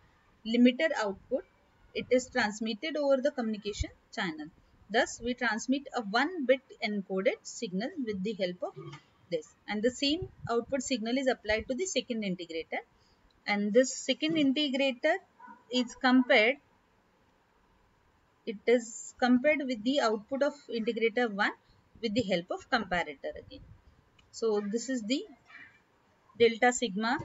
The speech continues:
modulator. One more diagram we are having, that is simplified, uh, delta sigma modulator system. Since integration is linear operation, we can combine the integrator one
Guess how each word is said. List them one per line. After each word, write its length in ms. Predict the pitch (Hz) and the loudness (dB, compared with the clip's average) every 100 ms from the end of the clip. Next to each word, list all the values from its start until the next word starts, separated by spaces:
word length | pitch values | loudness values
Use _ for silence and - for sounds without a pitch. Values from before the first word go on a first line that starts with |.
| - - | -10 -8
modulator. 720 | 226 214 214 190 180 - 156 _ _ _ _ _ _ _ _ _ _ _ _ _ _ _ _ _ _ - | -4 -2 -2 -2 -4 -4 -8 _ _ _ _ _ _ _ _ _ _ _ _ _ _ _ _ _ _ 2
One 220 | 254 285 | 4 4
more 140 | 359 | 2
diagram 420 | 330 294 269 302 302 | 2 2 2 2 2
we 180 | 302 | 0
are 80 | 311 | 2
having, 320 | 294 269 269 | 2 2 2
that 240 | 254 240 254 | 2 4 6
is 360 | 262 247 240 - _ _ _ _ _ - | 6 4 -8 -18 _ _ _ _ _ -18
simplified, 960 | - - 247 240 311 - 330 285 311 - _ _ - | -8 2 4 4 0 -2 2 2 2 -6 _ _ -4
uh, 520 | 214 208 214 214 214 208 | 2 4 6 6 4 2
delta 340 | 202 220 220 277 | 0 2 2 0
sigma 300 | 277 233 247 | 0 2 4
modulator 540 | 240 208 214 202 240 | 4 2 0 2 0
system. 400 | 269 240 - 330 - _ _ _ | 2 -2 -2 -10 -10 _ _ _
Since 340 | - 320 330 | -2 0 0
integration 640 | 311 277 339 359 - 349 339 | 2 2 2 0 0 -2 -4
is 140 | 330 | -4
linear 500 | 254 254 269 330 392 | 0 4 4 4 2
operation, 680 | 269 - 240 226 - 302 311 | 2 2 0 2 2 0 0
we 120 | 269 | -2
can 220 | 254 285 | -2 -2
combine 520 | 262 254 247 277 339 349 | 2 4 6 4 0 -2
the 100 | 311 | 0
integrator 640 | 240 254 247 247 - 269 208 | 2 0 0 0 0 -6 -4
one 220 | 220 | -4